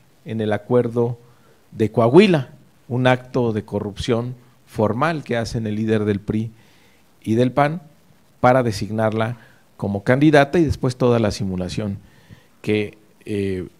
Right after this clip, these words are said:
ellos nos presentaron, pero en realidad era, eh, una circo porque todo estaba ya previamente, eh, acordado. Entonces, eso es la denuncia que queríamos hacer el día, eh, de hoy,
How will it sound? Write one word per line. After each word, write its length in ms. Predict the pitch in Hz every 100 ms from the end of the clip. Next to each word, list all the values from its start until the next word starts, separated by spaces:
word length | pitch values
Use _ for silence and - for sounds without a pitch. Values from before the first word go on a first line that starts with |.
| -
ellos 360 | 117 107 101
nos 180 | 98 90
presentaron, 680 | - 113 127 127 139 135 143 -
pero 200 | 107 101
en 80 | 101
realidad 440 | 104 98 98 98
era, 320 | 95 87 101 _ _ _ _ _ _ _ -
eh, 300 | 98 92 - 127
una 680 | 117 104 95 87 - - 110
circo 440 | - 202 208 -
porque 240 | - 107 107
todo 260 | 123 113
estaba 400 | 107 - 95 92 95
ya 280 | 95 85 - _ -
previamente, 800 | 104 98 92 95 92 104 92 - _ _ _ _ - _
eh, 240 | - 98 - _
acordado. 680 | - 98 101 90 85 - - - - -
Entonces, 440 | - - 147 143 -
eso 220 | 160 139
es 280 | 135 127 - - -
la 160 | 120 113
denuncia 380 | 127 139 131 -
que 60 |
queríamos 380 | 120 123 127 120
hacer 360 | 113 135 127 - - _ - - _ _ _ _
el 200 | 110 110
día, 460 | 120 123 123 117 - - -
eh, 360 | 104 101 98 104
de 140 | 127
hoy, 300 | 165 185